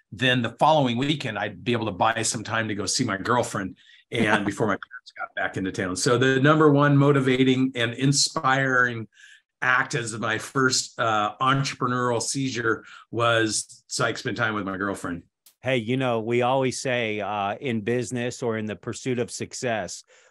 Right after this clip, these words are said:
Speaker 2: one of the factors that can never be denied is how to engage your motivation, right? Whether,
Speaker 1: Yeah, exactly.
Speaker 2: you know, it's a
Speaker 1: Inspiration.
Speaker 2: girl or whatever, like, we'll run to what's important, right?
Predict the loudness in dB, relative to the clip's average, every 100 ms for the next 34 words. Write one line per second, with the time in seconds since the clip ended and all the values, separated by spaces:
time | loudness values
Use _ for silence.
0 | _ -2 0 0 -2 -2 0 0 -2 -6
1 | -4 -8 -6 -6 -2 -2 -2 -2 -2 -2
2 | -4 -4 -4 -2 -2 -4 -4 -2 -2 -2
3 | -4 -4 -4 -2 -4 -4 -4 -2 -2 -2
4 | -4 -6 -10 -12 -8 -8 -8 _ -20 _
5 | 2 4 4 4 0 -6 -4 0 2 4
6 | 4 4 2 0 0 0 2 2 2 0
7 | 0 0 2 2 0 -4 -2 -2 0 0
8 | 2 2 2 0 0 -2 -4 -2 -2 -2
9 | -4 -6 -8